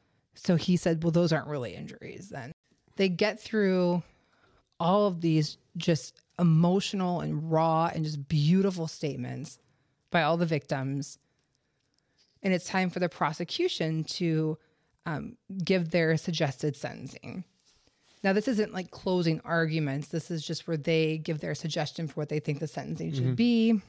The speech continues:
Speaker 1: And D A Opper, I love this woman. I am, she starts just going right for the jugular and brings up his rap sheet.
Speaker 2: Oh, yeah.
Speaker 1: Goes through line by line
Speaker 2: Pre-
Speaker 1: by line.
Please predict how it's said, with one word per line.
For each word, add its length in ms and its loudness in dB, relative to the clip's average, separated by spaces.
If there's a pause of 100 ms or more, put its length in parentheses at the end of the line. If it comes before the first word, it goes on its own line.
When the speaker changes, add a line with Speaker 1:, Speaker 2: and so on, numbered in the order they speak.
(500)
Speaker 1:
And 180 4
D 220 4
A 120 4
Opper, 540 0
I 140 -6
love 320 -2
this 180 -6
woman. 320 -8
I 100 -2
am, 120 -2 (200)
she 580 2
starts 520 0 (580)
just 280 2
going 200 6
right 280 4
for 100 -2
the 80 6
jugular 600 4 (220)
and 280 6
brings 260 4
up 140 2
his 160 0
rap 240 0
sheet. 400 -8 (380)
Speaker 2:
Oh, 180 4
yeah. 320 0 (1300)
Speaker 1:
Goes 240 4
through 280 2
line 680 4
by 200 4
line 520 4
Speaker 2:
Pre- 120 2
Speaker 1:
by 80 4
line. 600 4